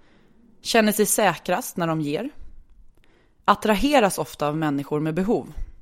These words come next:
attraherar ofta människor med behov, känner sig uttråkade och tomma om de inte har någon att hjälpa,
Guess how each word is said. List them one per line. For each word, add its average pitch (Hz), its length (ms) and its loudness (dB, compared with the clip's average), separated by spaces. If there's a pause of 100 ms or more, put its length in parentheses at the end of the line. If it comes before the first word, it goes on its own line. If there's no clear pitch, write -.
(840)
attraherar 165 840 0 (200)
ofta 190 260 -2
människor 185 380 0
med 185 140 0
behov, 185 240 0 (1160)
känner 208 360 2
sig 214 240 0
uttråkade 202 720 -2
och 151 120 -6
tomma 196 480 -2 (220)
om 175 160 -4
de 170 140 -2
inte 160 200 -4
har 156 100 -2
någon 143 180 -2
att 143 120 -6
hjälpa, 160 460 -4